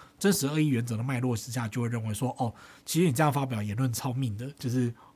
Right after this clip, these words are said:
我们觉得这样子，你不可以这样子乱讲话，所以我们要处罚你。但至少在释字五零九号解释并没有直接说我们采真实恶意原则。好的，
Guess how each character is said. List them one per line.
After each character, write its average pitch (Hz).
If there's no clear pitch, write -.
我 -
们 113
觉 113
得 120
这 135
样 123
子， 120
你 123
不 151
可 147
以 110
这 113
样 113
子 107
乱 113
讲 113
话， 117
所 131
以 -
我 110
们 113
要 123
处 117
罚 113
你。 156
但 302
至 277
少 135
在 175
释 208
字 190
五 135
零 113
九 113
号 135
解 120
释 131
并 196
没 165
有 117
直 117
接 127
说 127
我 120
们 113
采 151
真 135
实 123
恶 123
意 123
原 110
则。 143
好 165
的， 269